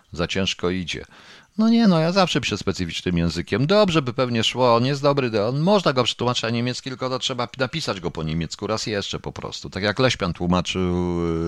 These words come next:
y, tłumaczył niektóre klegdy sezamowe, czy opowiadania Poego, pisząc je jeszcze raz po polsku, bo też częściej się nie da, prawda? No właśnie. Lech Kwieciński, tak to prawda, byliśmy wtedy zapatrzeni w Zachód,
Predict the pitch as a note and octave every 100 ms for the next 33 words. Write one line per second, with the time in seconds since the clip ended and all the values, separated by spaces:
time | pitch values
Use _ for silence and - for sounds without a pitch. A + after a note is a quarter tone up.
0 | D#2+ E2+ - - - - _ G2+ G2 F#2+
1 | - G2 G2 - G2 G2 G#2 F#2+ D#2+ -
2 | D2+ D2+ D2+ D2 C#2+ C#2 - D2+ D2+ D2+
3 | - E2+ F2+ F2+ F2+ - G#2+ G2+ E2 -
4 | F2 F2 D#2+ F2 F2 - F#2+ F2+ F2 -
5 | - G#2+ F2+ - - - G2+ - C#2+ A#1+
6 | - - A1 A1+ - _ _ D2+ C#2+ D2
7 | G2 _ _ _ _ _ _ E2+ D2+ B1
8 | - - - _ _ _ - - - -
9 | - - A#2+ - B2 - B2 - G2+ A#2+
10 | - A#2+ - B2 G#2 F2+ G2+ G#2+ A2 F#2
11 | G#2 F#2+ G2 G2+ - G2+ G2+ F2 A2 F#2
12 | E2 -